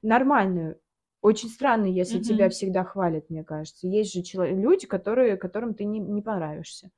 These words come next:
Speaker 2: Да.
Speaker 1: Ой.
Speaker 2: Да.
Speaker 1: В общем,
Speaker 2: Ну.
Speaker 1: сло-, сложно щас пока с видео, да?
Speaker 2: Сложно. Пока еще сложно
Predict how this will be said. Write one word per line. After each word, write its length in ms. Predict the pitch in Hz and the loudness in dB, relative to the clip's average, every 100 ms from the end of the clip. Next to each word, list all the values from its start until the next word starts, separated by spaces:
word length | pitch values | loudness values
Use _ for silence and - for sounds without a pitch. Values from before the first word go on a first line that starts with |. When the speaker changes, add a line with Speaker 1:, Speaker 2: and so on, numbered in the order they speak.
| _ _ | _ _
Speaker 2:
Да. 320 | 202 185 175 _ _ _ _ _ _ _ _ _ _ _ _ | -16 -14 -18 _ _ _ _ _ _ _ _ _ _ _ _
Speaker 1:
Ой. 260 | - 202 175 160 - - - - | 2 4 4 0 -10 -12 -8 -8
Speaker 2:
Да. 440 | 214 190 180 196 - _ _ _ _ _ _ _ _ 185 | -6 -8 -6 -10 -16 _ _ _ _ _ _ _ _ 0
Speaker 1:
В 60 | |
общем, 280 | 233 294 330 | 2 4 0
Speaker 2:
Ну. 20 | |
Speaker 1:
сло-, 340 | 285 302 311 233 | -2 2 2 0
сложно 460 | - 294 359 320 | -2 0 2 0
щас 240 | 220 180 175 | 0 -2 -2
пока 260 | 170 175 | -6 -4
с 140 | 165 - | -8 -4
видео, 320 | 180 165 156 | -6 -4 -8
да? 260 | 160 190 226 _ _ _ - | -8 -8 -10 _ _ _ -10
Speaker 2:
Сложно. 480 | 202 196 185 185 180 _ | -8 -8 -12 -20 -20 _
Пока 280 | 190 - 220 | -14 -8 -8
еще 220 | 220 214 | -8 -14
сложно 600 | - 202 190 190 185 - | -16 -14 -12 -14 -20 -20